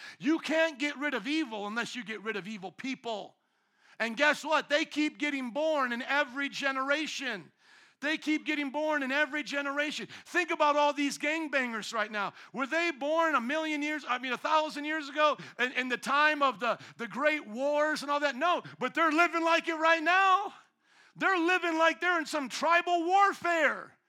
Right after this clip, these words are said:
They've taken human history back a thousand years right now. I was watching a Facebook Live video of a guy holding an automatic weapon doing a live video, and on the live video,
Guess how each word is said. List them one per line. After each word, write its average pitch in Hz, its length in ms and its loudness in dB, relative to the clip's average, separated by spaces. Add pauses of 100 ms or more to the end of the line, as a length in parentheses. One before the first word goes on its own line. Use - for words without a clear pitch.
(480)
They've 359 320 0
taken 339 480 0
human 339 500 0
history 285 540 -2
back 294 380 2
a 269 100 2
thousand 330 640 2
years 339 360 0
right 262 240 0
now. 208 400 0 (380)
I 302 120 4
was 330 220 -2
watching 302 340 0
a 254 60 2
Facebook 294 600 -4
Live 302 320 4
video 262 240 -2
of 233 100 -2
a 240 60 -4
guy 285 360 2
holding 247 340 -6
an 214 80 -8
automatic 254 600 0
weapon 233 340 -6
doing 226 180 -10
a 214 60 -6
live 226 280 2
video, 214 400 -6
and 208 100 -6
on 233 240 -4
the 226 80 -10
live 220 260 0
video, 214 420 -6